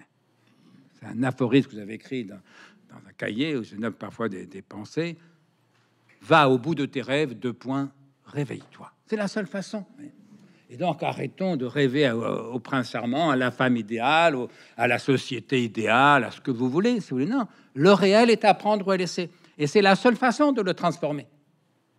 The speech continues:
Autrement dit, une, si on veut vraiment transformer le monde tel qu'il est, pens-, pensons au réchauffement climatique, c'est un dramatique problème et qu'il faut pas en avoir le corps. Euh, il s'agit pas d'aller au bout de ses rêves, il s'agit d'agir.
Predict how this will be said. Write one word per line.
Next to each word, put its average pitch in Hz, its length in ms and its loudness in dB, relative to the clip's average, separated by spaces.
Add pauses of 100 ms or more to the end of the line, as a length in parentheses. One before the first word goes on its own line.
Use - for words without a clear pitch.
(1200)
Autrement 143 260 -6
dit, 165 120 -4
une, 139 180 0 (400)
si 147 120 -4
on 147 120 2
veut 147 120 2
vraiment 143 280 4
transformer 156 580 4
le 127 160 2
monde 135 400 6
tel 110 240 -6
qu'il 156 220 -6
est, 254 160 -4
pens-, - 400 -12
pensons 120 320 -6
au - 260 -4
réchauffement - 480 -10
climatique, 165 600 -6
c'est 117 60 -10
un 104 120 -6
dramatique 113 680 -6
problème 208 420 -2 (360)
et 110 160 -14
qu'il - 160 -14
faut 120 100 -14
pas 196 100 2
en 208 40 0
avoir 175 200 0
le 190 60 -4
corps. 240 320 0 (880)
Euh, 127 340 -12 (140)
il - 60 -20
s'agit 120 200 -8
pas 196 140 -2
d'aller 143 180 4
au 143 60 4
bout 147 100 2
de - 60 -4
ses 226 100 4
rêves, 220 180 6
il 151 60 -4
s'agit 156 220 0
d'agir. 196 360 -6